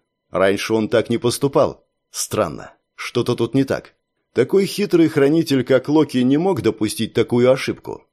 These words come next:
А значит, что? А то, что во всех этих данных Люцифера нет даты.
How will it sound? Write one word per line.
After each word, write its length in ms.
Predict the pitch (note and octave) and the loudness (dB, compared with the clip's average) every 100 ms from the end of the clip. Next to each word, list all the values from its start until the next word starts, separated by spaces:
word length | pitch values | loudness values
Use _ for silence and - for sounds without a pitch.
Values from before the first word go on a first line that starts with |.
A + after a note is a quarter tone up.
| _ | _
А 100 | - | -4
значит, 340 | F#2 G#2 F#2 F2+ | -2 -4 -4 -8
что? 440 | - A2+ C3+ - _ _ - | 0 0 0 -6 _ _ 0
А 160 | G#2+ B2+ | 2 4
то, 220 | - E3+ | 4 2
что 220 | - A2+ | 2 2
во 120 | A2+ | 2
всех 260 | A2 D#3+ D3 | 2 0 0
этих 320 | A#2+ A#2+ G2 | -2 -2 -2
данных 380 | B2+ C3+ A#2+ - | 0 2 0 -2
Люцифера 720 | A2+ G#2+ A2+ - D3 C#3+ C#3 | -2 0 -2 0 2 2 2
нет 420 | C3 C3 C3+ C3+ - | 2 2 2 2 -4
даты. 680 | A#2+ C3+ B2 - - G1+ | -2 2 2 -2 -10 -14